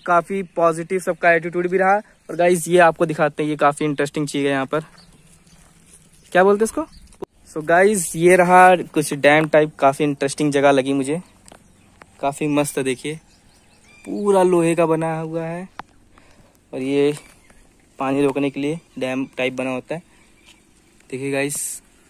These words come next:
ऊपर एक चिड़िया भी है, काफी interesting जगह। और यहाँ पूरा पानी भरा हुआ है। हाँ देखिए, पानी मान लीजिए अभी तो नहीं है नदी में, पहले पानी रहता तो बहुत तेज पानी यहाँ पर बहता रहता है हमेशा। चलिए मैं आपको ऊपर दिखाता हूँ, ये रही सीढ़ियाँ।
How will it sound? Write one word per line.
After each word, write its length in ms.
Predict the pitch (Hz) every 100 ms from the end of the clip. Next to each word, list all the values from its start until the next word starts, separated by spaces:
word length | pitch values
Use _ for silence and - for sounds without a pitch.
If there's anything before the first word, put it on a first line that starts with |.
| 127
ऊपर 200 | - 135
एक 100 | 127
चिड़िया 340 | 131 123 135
भी 140 | 131
है, 200 | 131 151 170 _ _ _ _ _ _ _ _ _ _ _ _ _ _ _ _ _ _ _ -
काफी 240 | 135 135 147
interesting 420 | 135 131 - 131
जगह। 120 | 127
और 100 | 131
यहाँ 120 | 143
पूरा 200 | 139 147
पानी 320 | 143 135 135
भरा 180 | 135 123
हुआ 160 | 120 120
है। 100 | 127
हाँ 140 | 139
देखिए, 340 | 131 123 - 143 - _
पानी 240 | 139 151
मान 120 | 160 156
लीजिए 220 | 156 160
अभी 120 | 160
तो 100 | 165
नहीं 200 | 165 175
है 100 | 170
नदी 180 | 156 160
में, 120 | 185 - - - - - -
पहले 200 | 143 160
पानी 260 | 180 165 180
रहता 200 | 185 196
तो 100 | 190
बहुत 340 | 165 156 180
तेज 200 | 180 180
पानी 260 | - 165 170
यहाँ 140 | 170
पर 140 | 151 165
बहता 260 | 151 143
रहता 220 | 151 143
है 40 | 151
हमेशा। 300 | 143 175 202 233 _ _ _ _ _ - _ _ _ - - - - -
चलिए 240 | 156 170 185
मैं 120 | 180
आपको 200 | 175 180
ऊपर 200 | 165 175
दिखाता 400 | 165 165 151 165
हूँ, 80 | 160
ये 120 | 156
रही 140 | 165
सीढ़ियाँ। 420 | 160 151 151 170